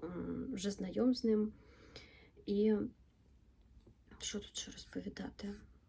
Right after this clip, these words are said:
М, е, я не знайома з класичним цим чорно-білим ангелом,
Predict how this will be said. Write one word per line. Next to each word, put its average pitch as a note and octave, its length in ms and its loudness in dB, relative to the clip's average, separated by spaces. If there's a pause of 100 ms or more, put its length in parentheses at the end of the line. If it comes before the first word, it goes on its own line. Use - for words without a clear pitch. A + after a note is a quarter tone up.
(960)
М, G#3 1120 8 (1040)
е, G#3+ 100 4
я G#3+ 340 10
не C#4 140 12
знайома G#3+ 600 8
з F#3+ 380 -4
класичним C4+ 680 4
цим B3+ 160 6
чорно-білим G#3+ 800 6
ангелом, G3 640 0